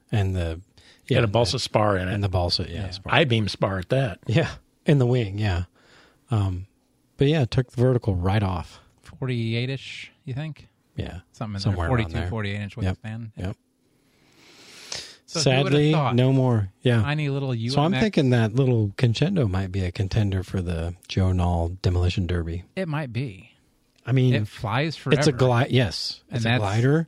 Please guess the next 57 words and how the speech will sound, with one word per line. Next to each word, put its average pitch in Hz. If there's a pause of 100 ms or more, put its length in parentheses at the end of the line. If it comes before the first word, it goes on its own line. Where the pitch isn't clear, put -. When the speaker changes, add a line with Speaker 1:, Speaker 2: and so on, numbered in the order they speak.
(120)
Speaker 3:
that's 123
the 127
important 107
Speaker 1:
The -
Speaker 3:
part. -
Speaker 1:
prop 123
folds 147
up, 151
like 117
Dave 120
pointed 135
out, 143
that, -
you 107
know, 101
when 107
you 98
get 107
off 113
the, 101 (160)
the 104
throttle, 110
the 101
fo-, 92 (180)
the 90 (100)
prop -
<laughs> -
folds 127
up, 104 (380)
so -
you 95
won't 104
have 113
to 107
worry 107
about 98
that 104
getting 98
Speaker 2:
<laughs> -
So -
it -
becomes 170
Speaker 1:
tangled 110
up. -
Speaker 2:
pointy. 151 (160)
Speaker 3:
Yeah. 123
Speaker 1:
Yeah. 147 (640)
Speaker 3:
And 175
I'm 175
gonna 220
be 139
honest, 139
like, 107
after 135
flying 123
that 113
one, 98